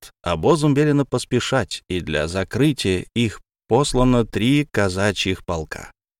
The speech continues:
Сей генерал Пуап по приказу Макдоналя должен был на последней баталии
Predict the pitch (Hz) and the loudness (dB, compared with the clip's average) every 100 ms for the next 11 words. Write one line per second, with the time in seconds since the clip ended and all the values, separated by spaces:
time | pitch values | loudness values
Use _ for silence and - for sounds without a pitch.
0 | _ - 135 139 131 131 131 135 127 _ | _ -6 0 2 4 4 6 4 2 _
1 | _ 101 107 156 - - _ _ _ 107 | _ 2 4 2 -2 -20 _ _ _ 6
2 | 107 101 104 92 87 85 82 80 - _ | 6 4 0 -2 -2 -2 -4 -6 -8 _
3 | - 98 92 87 95 139 143 143 143 _ | -2 0 2 2 4 4 4 2 -2 _
4 | _ _ _ - 139 170 156 151 127 151 | _ _ _ 2 4 4 2 2 4 4
5 | 135 - 123 120 123 - 127 131 120 117 | 2 0 -2 2 0 0 2 2 4 2
6 | 110 101 107 135 147 139 131 | 2 2 2 2 2 2 0